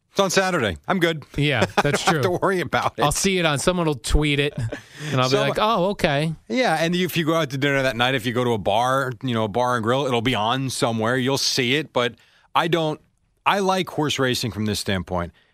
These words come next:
Speaker 1: It's a fun afternoon out. You wanna take the kids, go see the horses, fine, bet, you know, make some
Speaker 2: What, do you
Speaker 1: bets.
Speaker 2: go to,
Speaker 1: Oh,
Speaker 2: like,
Speaker 1: it's a
Speaker 2: the
Speaker 1: good
Speaker 2: Monmouth
Speaker 1: time.
Speaker 2: Park
Speaker 1: Go
Speaker 2: is
Speaker 1: to
Speaker 2: by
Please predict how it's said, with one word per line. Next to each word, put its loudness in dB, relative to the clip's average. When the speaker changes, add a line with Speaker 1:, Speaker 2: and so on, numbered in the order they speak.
Speaker 1:
It's -4
a 0
fun 0
afternoon 0
out. 0
You -4
wanna 0
take -2
the -8
kids, -2
go -2
see -6
the -6
horses, -2
fine, 0
bet, -2
you -4
know, -2
make 0
some -4
Speaker 2:
What, 2
do 0
you 0
Speaker 1:
bets. 0
Speaker 2:
go 4
to, 2
Speaker 1:
Oh, 0
Speaker 2:
like, 0
Speaker 1:
it's -2
a 0
Speaker 2:
the 4
Speaker 1:
good 2
Speaker 2:
Monmouth 2
Speaker 1:
time. -2
Speaker 2:
Park 0
Speaker 1:
Go 2
Speaker 2:
is 0
Speaker 1:
to -2
Speaker 2:
by 2